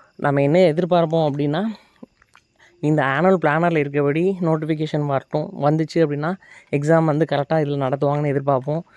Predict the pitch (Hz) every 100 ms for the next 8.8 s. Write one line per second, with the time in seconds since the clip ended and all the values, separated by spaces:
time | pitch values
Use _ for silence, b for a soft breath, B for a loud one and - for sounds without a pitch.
0 | B B - 180 175 156 151 160 185 185
1 | 170 190 160 139 143 208 214 b b b
2 | _ - 156 175 185 175 175 208 202 185
3 | - 156 160 160 180 170 165 170 156 151
4 | 156 165 151 156 151 147 147 135 147 -
5 | 156 151 151 143 143 139 147 143 - 147
6 | 147 147 143 131 139 143 135 B B -
7 | 143 139 135 143 151 156 151 139 131 147
8 | 147 156 147 135 135 135 160 170